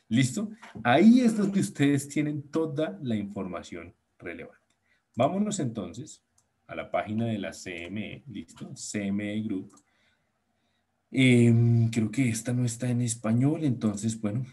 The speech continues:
les toca a la, la, las personas que estén interesadas. A ver, se me perdió el Facebook, un segundito. Ya, ya volví a Facebook, es que se me había perdido un segundito. César, ¿cómo estás? Buenas noches. Entonces, estamos, por ejemplo, en la página de la C M E Group, ¿listo?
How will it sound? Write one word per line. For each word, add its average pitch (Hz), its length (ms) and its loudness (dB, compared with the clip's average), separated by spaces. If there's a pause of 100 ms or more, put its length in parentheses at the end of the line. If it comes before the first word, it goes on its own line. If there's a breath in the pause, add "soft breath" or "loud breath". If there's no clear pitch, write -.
les 98 220 -10
toca - 260 -12
a - 40 -12
la, 92 220 -6
la, 87 220 -8
las 90 200 -12
personas 95 340 -12
que 113 100 -12
estén 98 220 -12
interesadas. 110 640 -8
A - 80 -14
ver, 113 180 -12
se 123 160 -8
me 117 100 -6
perdió 113 260 -14
el 113 60 -10
Facebook, 117 360 -10 (140)
un 135 180 -20
segundito. 110 460 -6 (600)
Ya, - 120 -18
ya - 360 -20
volví - 180 -18
a 82 60 -16
Facebook, - 420 -18
es - 100 -20
que 80 120 -18
se 90 100 -20
me 85 60 -20
había 82 180 -18
perdido 85 380 -18
un 82 80 -20
segundito. - 520 -20
César, 127 340 4
¿cómo 135 180 2
estás? 127 280 2
Buenas 120 220 0
noches. - 460 -8 (680 loud breath)
Entonces, 208 400 4
estamos, 156 380 2
por 160 140 0
ejemplo, 127 220 2
en 151 60 0
la 139 140 0
página 131 260 2
de 123 80 0
la 95 120 0
C 90 180 -10
M 120 260 -4
E 147 40 -2
Group, 220 340 2 (240)
¿listo? 113 340 -4